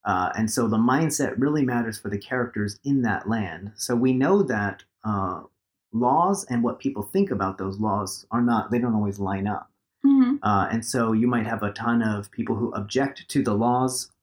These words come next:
Speaker 1: on the books.
Speaker 2: Mm-hmm.
Speaker 1: So that's the kind of mindset piece for in the game. And then the third piece is the mindset, uh, piece for the players sitting around the table. So, um,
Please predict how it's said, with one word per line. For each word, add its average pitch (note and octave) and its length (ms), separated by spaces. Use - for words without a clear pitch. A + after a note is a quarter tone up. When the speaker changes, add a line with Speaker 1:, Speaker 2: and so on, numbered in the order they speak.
Speaker 1:
on A2 140
the G#2 60
books. - 540
Speaker 2:
Mm-hmm. B3+ 240
Speaker 1:
So A#2+ 160
that's B2 260
the A2+ 200
kind A#2+ 200
of G#2+ 80
mindset A#2 440
piece G#2+ 180
for F#2+ 180
in A2 140
the G2 80
game. - 300
And D#3+ 120
then D3+ 120
the C#3 80
third G3 260
piece C3+ 280
is A#2+ 140
the A#2+ 80
mindset, B2+ 880
uh, A2+ 280
piece B2 340
for A2+ 160
the G#2 100
players C3 680
sitting B2+ 320
around G#2 380
the G2 80
table. - 460
So, A2 440
um, G#2+ 600